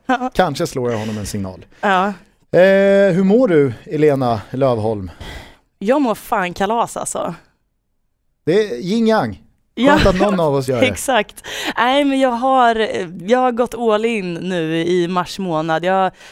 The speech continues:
Speaker 1: bärsade fyra dagar i rad här, torsdag till söndag. Hade en jävligt nice helg i övrigt också. Träffade en massa kompisar, var i Degerfors, eh, och kollade på fotboll och, mm,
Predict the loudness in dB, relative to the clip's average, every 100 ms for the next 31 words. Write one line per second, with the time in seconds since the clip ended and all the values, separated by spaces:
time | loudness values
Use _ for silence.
0 | -10 -2 -2 -4 -4 -4 -4 -4 -4 0
1 | 0 0 0 0 0 0 0 -2 -4 -8
2 | -10 -8 -8 -8 -8 -10 -12 -14 _ -14
3 | -8 -4 -2 0 0 -2 -4 _ _ _
4 | _ _ _ _ _ _ -20 -6 -4 -2
5 | 0 2 2 0 -4 -2 0 0 -2 -4
6 | -4 -2 -2 -4 -2 -2 0 -2 0 0
7 | 0 0 0 0 0 0 -4 -6 -8 -8
8 | -8 -6 -8 -8 -8 -8 -6 -6 -6 -4
9 | -4 -2 -2 -2 -2 -2 -4 -8 -8 -8
10 | -12 -8 -4 -4 -4 -6 -4 -4 -4 -6
11 | -8 -6 -2 0 0 0 0 0 -2 -6